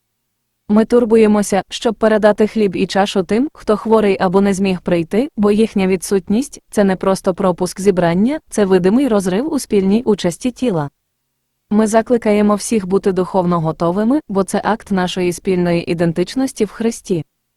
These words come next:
Для підтвердження цієї ідеї спільності через жертву Павло знову вказує на Ізраїль: "Погляньте на Ізраїля за тілом, хіба ті, що їдять жертви, не є спільниками жертовника?"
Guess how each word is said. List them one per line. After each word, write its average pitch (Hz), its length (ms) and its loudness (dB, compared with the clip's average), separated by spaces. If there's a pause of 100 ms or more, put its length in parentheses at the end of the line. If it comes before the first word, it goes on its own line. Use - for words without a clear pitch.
(500)
Для 208 220 2
підтвердження 208 720 2
цієї 202 540 0
ідеї 196 420 2
спільності 196 640 0
через 190 320 -2
жертву 185 540 0
Павло 214 360 2
знову 196 320 2
вказує 185 460 0
на 180 100 2
Ізраїль: 185 600 0 (220)
"Погляньте 208 520 2
на 202 100 2
Ізраїля 190 600 2
за 170 160 0
тілом, 226 400 0 (120)
хіба 175 420 2
ті, 240 340 -4
що - 240 -2
їдять 190 400 2
жертви, 180 560 -2
не 202 160 2
є 190 140 0
спільниками 190 600 0
жертовника?" 190 720 -2